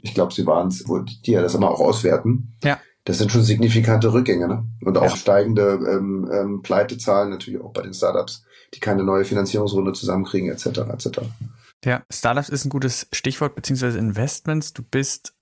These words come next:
Speaker 2: stark weiterhin im Bereich PropTech engagiert, öffentlich sichtbar bei Beyond Build, wozu du selber gleich was sagen darfst, und aber auch direkt bei PropTechs wie zum Beispiel Alchemy. Mit welchem Beitrag trittst du da an? Was ist dir wichtig, da zu leisten?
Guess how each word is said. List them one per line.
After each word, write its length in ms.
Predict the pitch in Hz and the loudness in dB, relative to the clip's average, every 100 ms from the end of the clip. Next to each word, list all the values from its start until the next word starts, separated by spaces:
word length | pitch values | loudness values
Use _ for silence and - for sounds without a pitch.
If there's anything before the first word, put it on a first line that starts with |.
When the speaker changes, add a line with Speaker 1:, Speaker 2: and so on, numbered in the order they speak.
| - | -10
Speaker 2:
stark 400 | - 110 127 - | -2 0 0 -2
weiterhin 480 | 110 117 127 139 123 | -2 0 0 0 0
im 220 | 120 117 | -2 -2
Bereich 320 | 113 107 - | -2 -4 -6
PropTech 400 | - 131 131 - | -10 -6 -6 -4
engagiert, 880 | 113 113 110 110 131 147 165 165 - | -2 -2 -2 -4 -2 0 -2 -4 -6
öffentlich 480 | 131 - 135 131 - | -4 -2 -2 -2 -2
sichtbar 460 | 139 - - 123 | -4 -4 -2 -2
bei 360 | 120 113 110 117 | 0 0 0 -2
Beyond 340 | 117 110 104 104 | -2 0 0 0
Build, 480 | 123 143 180 - - _ - - - _ _ | 2 2 0 -6 -18 _ -20 -20 -20 _ _
wozu 300 | 113 123 - | -10 -8 -6
du 100 | 113 | -2
selber 320 | 107 107 127 | 0 0 0
gleich 260 | 120 117 117 | -2 -4 -4
was 140 | 117 | -4
sagen 320 | - 113 123 | -2 -2 -2
darfst, 300 | 117 117 117 | -2 -4 -4
und 220 | 120 123 - - - _ | -4 -4 -4 -16 -20 _
aber 200 | - 117 | -4 -2
auch 80 | 101 | -2
direkt 360 | - 110 127 - | -2 -4 -2 -2
bei 120 | 117 | -2
PropTechs 440 | - 123 120 110 | -2 -4 -4 -4
wie 80 | 117 | -4
zum 160 | - 110 | -2 0
Beispiel 320 | 107 - 104 | -2 -4 -6
Alchemy. 800 | 107 107 131 - 104 95 92 95 - - _ _ _ _ | -2 -2 -2 -2 0 0 -2 -4 -6 -20 _ _ _ _
Mit 260 | - 113 - | -6 -4 0
welchem 280 | 120 139 120 | 0 0 0
Beitrag 640 | 104 131 - 113 - - - | 0 0 -2 -4 -6 -20 -14
trittst 300 | - 131 - | -8 -6 -4
du 60 | 123 | -2
da 160 | 113 | -2
an? 260 | - 113 120 | -2 -2 0
Was 300 | 107 107 - | -2 -2 -4
ist 240 | - - | -6 -6
dir 120 | 110 104 | -4 -4
wichtig, 360 | 117 - 110 | -4 -6 -4
da 380 | 110 107 104 107 | -2 0 0 -4
zu 160 | - 104 | -6 -4
leisten? 720 | 98 101 117 - 98 92 104 | -2 -2 -4 -8 -4 -4 -4